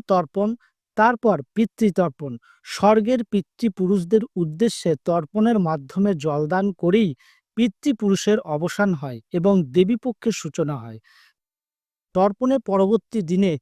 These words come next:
তিন পুরুষের নামে পিণ্ডদান করা হয়ে থাকে। তবে পুকুরে বা বাড়িতে যেখানে করুন না কেন, পাঁচ ছয় ইঞ্চি উঁচু থেকে জলদান করতে হবে। তবে খেয়াল রাখবেন, জলদান করবেন তা বৃষ্টির জলের সাথে যেন মিশ্রিত না হয়।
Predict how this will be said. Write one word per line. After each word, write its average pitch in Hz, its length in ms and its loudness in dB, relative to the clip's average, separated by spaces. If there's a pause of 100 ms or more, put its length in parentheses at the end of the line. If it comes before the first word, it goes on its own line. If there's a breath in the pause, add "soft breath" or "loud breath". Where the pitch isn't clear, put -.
তিন 233 240 0
পুরুষের 208 460 -2
নামে 185 320 0 (300)
পিণ্ডদান 220 600 2 (140)
করা 165 240 0
হয়ে 165 160 -2
থাকে। 120 320 -16 (180)
তবে 220 220 4
পুকুরে 262 440 -2
বা 254 140 2
বাড়িতে 175 420 0
যেখানে 175 440 -2
করুন 185 300 0
না 202 160 0
কেন, 135 200 -10 (680 soft breath)
পাঁচ 190 240 2 (160)
ছয় 196 280 2
ইঞ্চি 214 300 0
উঁচু 185 280 -2
থেকে 202 260 -4
জলদান 160 440 -2
করতে 196 340 -4
হবে। 208 240 2 (400 soft breath)
তবে 180 200 2 (120)
খেয়াল 233 340 2
রাখবেন, 170 400 0 (680)
জলদান 214 520 2
করবেন 214 460 0
তা 220 200 -2
বৃষ্টির 185 540 -4
জলের 190 260 2
সাথে 190 300 -4
যেন 170 200 -2
মিশ্রিত 170 480 -2
না 170 240 0
হয়। 214 240 0